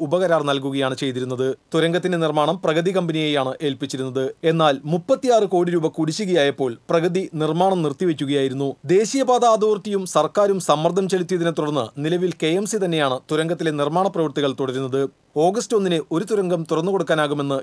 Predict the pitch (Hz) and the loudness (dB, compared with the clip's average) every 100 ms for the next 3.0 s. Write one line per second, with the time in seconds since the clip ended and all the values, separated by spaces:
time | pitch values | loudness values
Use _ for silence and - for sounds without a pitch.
0 | - 147 165 170 165 143 135 131 131 131 | -2 -2 -2 -4 -4 -2 -2 -2 -2 -2
1 | 135 135 _ _ 185 247 269 240 220 202 | -4 -6 _ _ -2 0 2 2 2 2
2 | 185 - 175 196 220 220 - 160 170 | 0 0 0 2 0 -2 0 -2 2